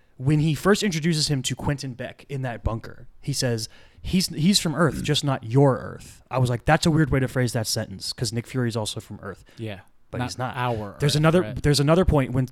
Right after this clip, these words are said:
Speaker 1: in that same scene, when Peter's like, "What about Thor?" And he's like, "Off-world. Uh, what about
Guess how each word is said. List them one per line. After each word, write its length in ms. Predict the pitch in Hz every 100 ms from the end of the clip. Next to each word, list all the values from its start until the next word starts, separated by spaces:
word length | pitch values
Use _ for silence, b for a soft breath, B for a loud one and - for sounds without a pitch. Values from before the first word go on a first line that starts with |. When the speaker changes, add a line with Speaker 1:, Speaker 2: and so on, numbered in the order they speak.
| -
Speaker 1:
in 140 | 147
that 120 | 143
same 220 | - 143 135
scene, 440 | - 165 147 117 - _ _ _ _ _ _ -
when 140 | 135
Peter's 340 | - 151 143
like, 260 | 135 123 - b b b b
"What 120 | - 107
about 160 | 123
Thor?" 320 | - 220 196
And 80 | 104
he's 80 | 110
like, 140 | 107
"Off-world. 560 | 113 113 - 165 120 98
Uh, 320 | 67 117 117
what 160 | 113 123
about 400 | 135 147 147